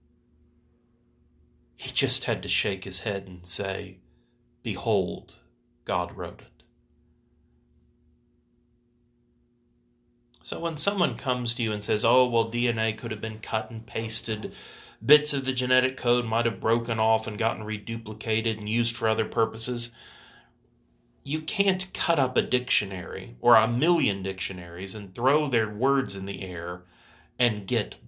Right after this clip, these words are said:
a novel. You can do that forever. You're not going to get Pride and Prejudice. It's not going to happen.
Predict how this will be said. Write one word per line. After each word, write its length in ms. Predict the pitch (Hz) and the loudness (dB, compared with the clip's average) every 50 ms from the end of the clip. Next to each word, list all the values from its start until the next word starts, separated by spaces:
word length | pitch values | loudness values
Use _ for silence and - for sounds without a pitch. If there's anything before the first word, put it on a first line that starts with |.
| - - - - | -20 -20 -10 -8
a 100 | 107 101 | -6 -4
novel. 480 | 101 98 92 82 76 - - - - _ _ _ _ _ _ _ _ _ _ _ _ _ _ _ _ _ _ _ | 0 0 0 0 0 -2 -6 -14 -20 _ _ _ _ _ _ _ _ _ _ _ _ _ _ _ _ _ _ _
You 180 | - 123 139 | 0 2 2
can 180 | 139 151 139 123 | 4 2 2 2
do 160 | 131 143 156 | 2 2 4
that 260 | 156 151 156 151 - | 6 6 4 4 2
forever. 400 | - 160 151 147 123 104 104 101 | 0 2 2 4 2 2 0 -2
You're 160 | 101 107 113 110 | -2 -2 -4 -2
not 280 | 110 107 104 - - | -2 -2 -2 -2 -2
going 200 | 113 110 107 110 | -4 -4 -4 -4
to 60 | 110 | -4
get 240 | 101 101 - - - | -4 -6 -6 -6 -4
Pride 240 | - 101 98 98 92 | -2 0 0 0 0
and 100 | 95 92 | -4 -6
Prejudice. 680 | 92 98 90 85 - - - - - - - - - - _ _ _ _ _ _ _ _ _ _ | -6 -6 -6 -6 -6 -12 -16 -16 -10 -8 -6 -6 -6 -8 _ _ _ _ _ _ _ _ _ _
It's 220 | - 123 117 - | -4 -2 0 0
not 340 | 113 110 110 95 92 95 107 | 2 2 2 2 2 0 -2
going 300 | 104 98 92 90 90 90 | -4 -2 -2 -2 -4 -4
to 80 | 90 82 | -6 -8
happen. 340 | 92 87 90 - - - | -8 -10 -10 -12 -16 -20